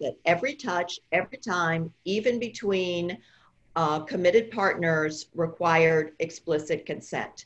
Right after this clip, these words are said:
So you can see how this can go quickly wrong. So, um, but students were told, if anything happens that you think could be a reportable event,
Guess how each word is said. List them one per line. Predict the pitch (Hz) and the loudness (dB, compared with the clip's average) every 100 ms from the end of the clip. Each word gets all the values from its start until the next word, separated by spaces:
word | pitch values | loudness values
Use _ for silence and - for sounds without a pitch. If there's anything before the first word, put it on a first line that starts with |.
| _ _ _ | _ _ _
So | - | -2
you | 208 | 0
can | 208 220 | 2 -2
see | - 247 233 | 2 4 6
how | 233 190 185 | 4 4 4
this | 175 196 196 | 4 2 0
can | 202 | 0
go | 180 170 160 160 151 143 - | 4 6 8 8 6 4 -12
quickly | - 185 - 165 | -8 -8 -4 -2
wrong. | 147 127 123 131 | 0 -2 -4 -8
So, | - 202 180 170 160 - _ _ _ - | -2 4 6 6 2 -4 _ _ _ 2
um, | 175 165 165 160 - _ _ _ _ | 4 6 2 -4 -12 _ _ _ _
but | 208 - | -4 -4
students | - - 262 311 330 311 233 | -6 -2 0 0 -2 -4 2
were | 220 | 2
told, | 214 202 165 143 135 135 - - - - _ _ _ _ _ | 2 2 4 6 4 0 -4 -16 -20 -20 _ _ _ _ _
if | 214 233 - - | 8 8 6 0
anything | 226 262 285 294 294 240 214 | 4 4 2 -4 -2 0 2
happens | 220 226 180 175 135 - - - - - _ | 0 0 -2 -2 -6 -6 -10 -12 -14 -16 _
that | 185 170 | 0 2
you | 175 185 | 2 0
think | 208 208 185 180 | 0 0 0 0
could | - 180 | -2 -4
be | 165 160 | 0 2
a | |
reportable | 151 147 - 165 151 151 151 143 | 2 0 0 0 2 2 0 0
event, | 147 123 | -2 -4